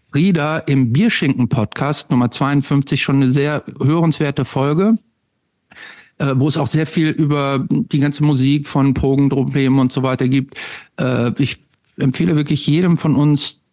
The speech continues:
da auch noch mal reinzuhören. Und, äh, hoffentlich haben wir nicht zu viele Überschneidungen. Äh, insofern, äh, wird das heute vielleicht so ein bisschen komplementär dazu, was du mit deinem Kollegen da schon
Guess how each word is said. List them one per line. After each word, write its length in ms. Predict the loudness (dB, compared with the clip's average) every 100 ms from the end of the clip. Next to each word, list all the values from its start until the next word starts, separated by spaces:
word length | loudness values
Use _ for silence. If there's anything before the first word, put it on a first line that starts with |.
| _
da 200 | -4 -2
auch 200 | -2 0
noch 80 | 2
mal 160 | 2
reinzuhören. 800 | 2 0 0 0 0 2 2 0 -4 -20 _ _ _
Und, 580 | -2 0 2 0 -2 -6 -2
äh, 380 | 0 0 0 -2 -8 -12 _ _ _ _ -14 -14 -8 -6
hoffentlich 360 | -2 -2 0
haben 100 | 2
wir 60 | 2
nicht 200 | 2 0
zu 140 | -2
viele 280 | 0 0 2
Überschneidungen. 960 | 2 -2 0 0 0 0 2 2 0 -2 _ _ _ _ _ -8
Äh, 240 | -4 -2 0
insofern, 840 | 0 0 -2 -2 -2 2 2 2
äh, 580 | 0 -2 0 0 0 -2 -6
wird 340 | -10 -6 -4 -2
das 200 | -2 -2
heute 200 | -2 -2
vielleicht 300 | -2 -4 0
so 80 |
ein 20 | 0
bisschen 220 | 2 0
komplementär 720 | 0 0 2 2 0 0 -2
dazu, 560 | 0 -2 -2 0 2 2
was 180 | -2
du 80 | 0
mit 140 | 0 2
deinem 180 | 0
Kollegen 360 | 0 0 2 2
da 120 | 0
schon 400 | -2 0 2 2